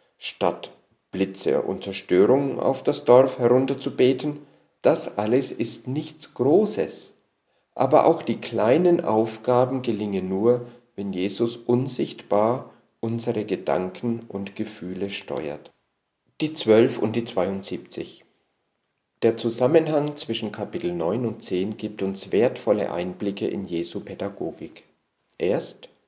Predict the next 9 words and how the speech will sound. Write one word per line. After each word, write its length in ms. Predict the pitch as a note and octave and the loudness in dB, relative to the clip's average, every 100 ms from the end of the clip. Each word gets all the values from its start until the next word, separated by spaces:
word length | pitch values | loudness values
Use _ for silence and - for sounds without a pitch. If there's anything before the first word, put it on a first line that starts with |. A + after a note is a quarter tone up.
| _ A2+ | _ -8
in 100 | A2+ | -4
Lukas 400 | A2+ A2 G#2 G#2+ | -4 -4 -6 0
neun 540 | F#2+ G#2 D3+ F#3+ G3 - _ _ _ | 4 6 4 -2 -6 -14 _ _ _
sammelt 540 | - F#2+ F#2+ D3 G3 - | 0 4 4 4 2 -2
und 220 | G2 F#2+ | -8 -2
sendet 420 | F#2 G2 A#2+ B2 | -2 0 -2 -2
er 120 | F#2 | -4
die 180 | B2 C3+ | -4 -10
Zwölf. 420 | - E2+ D#2+ D2 | -12 -10 -10 -10